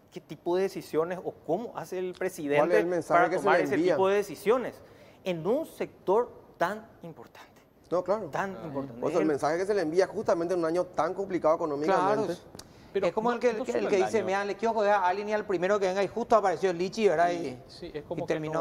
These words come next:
Speaker 4: no,
Speaker 1: Pero,
Speaker 4: le, le agrega
Speaker 1: eh,
Speaker 4: un factor de conflictibilidad más a un, a un sector ya de, de por sí está complicado por el año difícil que se tiene. Estaba mirando los números,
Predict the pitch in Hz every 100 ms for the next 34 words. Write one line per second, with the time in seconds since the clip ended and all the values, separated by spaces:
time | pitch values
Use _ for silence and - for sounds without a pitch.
0 | 165 - 208 202 185 160 160 151 185 190
1 | 180 170 - 190 180 160 170 - 151 -
2 | 135 127 160 180 175 156 156 165 160 135
3 | 143 139 143 175 156 139 151 135 147 143
4 | 226 220 220 226 190 151 156 156 175 -
5 | 180 143 135 160 135 151 143 - 123 117
6 | - 139 98 90 120 120 117 113 110 117
7 | 120 110 120 123 131